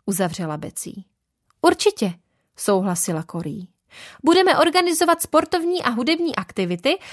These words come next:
aby se dětem zase vrátilo dětství. Obklopíme je květinami a krásnými věcmi,“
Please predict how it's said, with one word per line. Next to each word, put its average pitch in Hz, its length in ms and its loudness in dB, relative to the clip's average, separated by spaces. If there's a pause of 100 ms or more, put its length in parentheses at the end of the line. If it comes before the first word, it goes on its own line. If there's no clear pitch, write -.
(160)
aby 294 180 2
se 262 160 2
dětem 330 360 0
zase 311 280 2
vrátilo 302 520 4
dětství. 214 640 -2 (1040)
Obklopíme 254 600 2
je 196 120 0
květinami 277 840 0
a 262 280 6
krásnými 262 680 4
věcmi,“ 175 480 -2